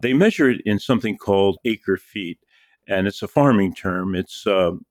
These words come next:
a foot of water depth over an acre. You know, for about maybe a family of four for a year, it can supply that amount of water. Uh, the problem right from the get-go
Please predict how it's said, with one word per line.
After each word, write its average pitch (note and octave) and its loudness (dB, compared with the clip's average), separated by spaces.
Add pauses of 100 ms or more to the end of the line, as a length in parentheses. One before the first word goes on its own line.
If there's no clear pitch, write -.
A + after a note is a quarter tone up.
(100)
a G2 -2
foot - 2
of G2+ -2
water F#2+ 2
depth - -4 (380)
over G2 2
an F#2 -2
acre. F2+ -6 (340)
You G#2 -4
know, F#2+ 0
for G#2 0
about G2+ 0
maybe G2 -4
a G2+ 2
family G#2+ -2
of F2 -4
four G2+ 0
for F#2 -2
a E2+ -2
year, F#2+ -2
it F2+ -8
can D#2+ -14
supply F2+ -4 (400)
that G2 2
amount F#2+ 0
of E2+ -8
water. F#2 -4 (560)
Uh, F2+ -4
the G2+ -6 (160)
problem C3+ 0
right A#2 -2
from A2 0
the F#2+ -2
get-go F2 -2